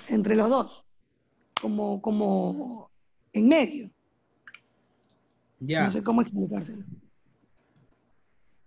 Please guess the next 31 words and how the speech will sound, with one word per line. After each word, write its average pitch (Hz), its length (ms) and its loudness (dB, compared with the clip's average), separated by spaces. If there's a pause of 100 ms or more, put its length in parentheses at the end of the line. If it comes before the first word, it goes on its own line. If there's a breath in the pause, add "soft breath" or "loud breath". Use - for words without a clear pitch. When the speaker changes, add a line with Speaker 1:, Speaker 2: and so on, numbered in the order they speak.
(1400)
Speaker 2:
A 156 140 -4
ver, 143 240 0
lo-, 156 260 -2
los 175 160 0
diafragmas 233 680 0
trabajan 202 640 0
opuestos, 151 600 -2
o 127 40 -6
sea, 180 320 0
un 175 160 0
Speaker 1:
Opuestos. 175 180 2
Speaker 2:
movimiento 190 540 0 (600)
al 156 220 0
mismo 233 340 2
tiempo, 220 360 0
en 196 60 0
el 185 100 2
mismo 233 220 0
momento, 220 580 0
o 160 180 0
cierran 254 720 -2 (480)
o 156 140 -4
se 151 200 -6
Speaker 1:
O 180 40 4
Speaker 2:
abren. 170 160 4
Speaker 1:
cierran 254 380 0
o 233 100 -2
se 202 80 2
Speaker 2:
Cierran, 240 200 6
Speaker 1:
abren. 190 220 -6
Speaker 2:
ya. 135 180 -2